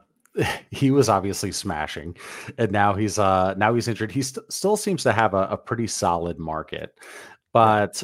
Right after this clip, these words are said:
let's say in a trade here, and we'll assume, again, the twelve team P P R, uh, start ten,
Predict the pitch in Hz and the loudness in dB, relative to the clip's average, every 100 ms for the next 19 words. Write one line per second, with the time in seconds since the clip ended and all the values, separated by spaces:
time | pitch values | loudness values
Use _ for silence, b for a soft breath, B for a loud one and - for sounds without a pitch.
0 | - 123 143 - - 139 135 127 127 127 | -4 -2 -2 -2 0 2 2 0 -2 -4
1 | 127 135 120 113 - 110 104 104 82 101 | -4 -4 -2 -4 -2 -2 0 -2 -4 -4
2 | 90 87 87 92 95 92 92 - 101 92 | -2 -2 -2 -4 -4 -2 -2 -2 -4 -4
3 | 92 85 92 87 85 104 95 92 107 98 | -6 -4 -4 -4 -8 -2 -2 0 -6 -6
4 | - 101 98 95 90 90 87 87 87 85 | -6 -10 -6 -4 -2 -2 0 0 -2 -4
5 | 90 92 85 82 - 101 90 - 98 90 | -6 -2 -2 -4 -4 -2 -2 -4 -8 -6
6 | 87 87 85 | -6 -6 -10